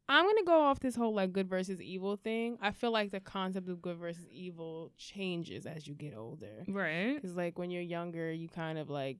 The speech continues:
Speaker 1: your concept of good versus evil is, like, anything that, like, hurts you is evil, right? And then, like, anything aside from that is good. So, like, you kind of learn through experiences, like, to change the definition or, like, gauge it on the situation, I guess.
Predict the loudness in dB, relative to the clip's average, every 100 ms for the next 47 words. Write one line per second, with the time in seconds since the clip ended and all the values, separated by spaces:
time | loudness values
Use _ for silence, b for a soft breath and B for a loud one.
0 | -8 -6 -4 -4 -4 -6 -6 -4 -6 -4
1 | -6 -6 -6 -6 -6 -6 -6 -6 -6 -6
2 | -6 -4 -6 -6 -8 -8 -6 -6 -4 -8
3 | -6 -8 -10 -14 -14 -14 -8 -4 -4 -4
4 | -6 -6 -6 -6 -8 -10 -12 -8 -8 -6
5 | -6 -8 -6 -6 -4 -6 -6 -6 -6 -8
6 | -8 -6 -4 -4 -2 -4 -4 -6 -6 -8
7 | -8 -8 -10 -10 -10 -10 -10 -10 -8 -8
8 | -10 -12 -10 -10 -10 _ _ _ _ _
9 | _ _ _ _ _ -14 -4 -2 -2 -6
10 | -16 _ _ _ b b b b b b
11 | b b -10 -2 2 2 0 -2 -2 -2
12 | -2 -2 -2 -2 2 2 2 0 -4 -2
13 | -2 0 -4 -4 -6 -4 -4 -4 -6 -8
14 | -6 -6 -4 -4 -4 -4 -2 -2 -2 -2
15 | -2 -2 -4 -10 -20 -20